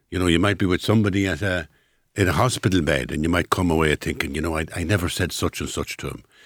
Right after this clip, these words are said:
And sometimes it can happen in life that you'll, you'll leave things unsaid until the very end or until maybe somebody has passed away and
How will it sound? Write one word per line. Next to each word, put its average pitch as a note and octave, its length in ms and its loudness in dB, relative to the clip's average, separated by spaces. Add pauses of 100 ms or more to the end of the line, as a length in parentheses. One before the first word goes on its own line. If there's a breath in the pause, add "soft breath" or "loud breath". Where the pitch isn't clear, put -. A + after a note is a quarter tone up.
(440 loud breath)
And E2 340 0 (480)
sometimes G#2 460 2
it F2 80 0
can D#2 80 2
happen E2+ 320 0
in D2 80 2
life E2+ 320 0
that D2+ 180 -6
you'll, D2 220 -2 (960 soft breath)
you'll F2+ 160 4
leave B2 300 6
things A2 300 4
unsaid D#2 760 0 (640)
until F2+ 300 0
the F2+ 100 2
very G#2+ 400 0
end E2 320 -2
or F2 140 0
until F2 280 -2
maybe F2+ 280 0
somebody F2 380 0
has D2 100 -4
passed E2+ 400 -2
away C#2+ 400 0 (100)
and D2 420 -2